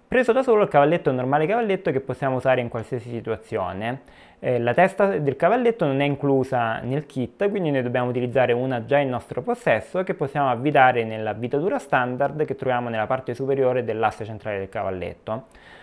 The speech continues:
La lunghezza delle gambe si regola con, eh, un sistema a vite dove abbiamo degli anelli tra un segmento e l'altro che dobbiamo avvitare o svitare per, eh, bloccare o sbloccare appunto la regolazione delle parti.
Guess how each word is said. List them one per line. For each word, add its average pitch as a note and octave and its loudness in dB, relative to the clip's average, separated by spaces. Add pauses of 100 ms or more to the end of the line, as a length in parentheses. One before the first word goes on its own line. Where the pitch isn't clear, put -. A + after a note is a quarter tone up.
(180)
La C#3 6
lunghezza F3+ 2
delle G3 2
gambe G#3+ 4
si F#3 0
regola C3+ 6
con, A#2+ -2 (140)
eh, A#2+ -4
un A#2 -6
sistema B2 -2
a A2 0
vite B2 -2
dove D3 4
abbiamo C3 0
degli A2+ -4
anelli F#3 0
tra B2 -2
un A#2 -4
segmento E3+ -2
e D#3 -4
l'altro A#2+ 0
che F3 -2
dobbiamo C3 -2
avvitare C#3 2
o C#3 -2
svitare E3+ 4 (300)
per, E3 4
eh, B2 0
bloccare D3 4
o - 4
sbloccare D#3 4
appunto B2+ -4
la A#2 2
regolazione A#2 -2
delle G#2+ 0
parti. G2 -4